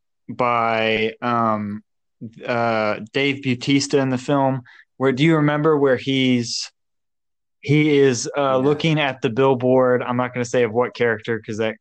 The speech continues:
Speaker 1: I don't wanna spoil it too much. But it's right after he's been told, "Listen, you're not the chosen one. What are you talking about?" You know?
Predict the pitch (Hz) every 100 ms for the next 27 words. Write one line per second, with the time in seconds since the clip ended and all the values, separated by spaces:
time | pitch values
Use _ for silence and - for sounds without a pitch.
0 | _ _ 107 104 110 107 - 117 110 107
1 | 120 110 107 - - _ _ _ _ -
2 | 135 139 - - 139 151 135 123 131 127
3 | 123 123 117 117 113 113 123 123 - 110
4 | 113 143 160 117 107 110 101 98 104 113
5 | 135 147 143 - 151 175 120 98 90 -
6 | 123 - 123 117 117 139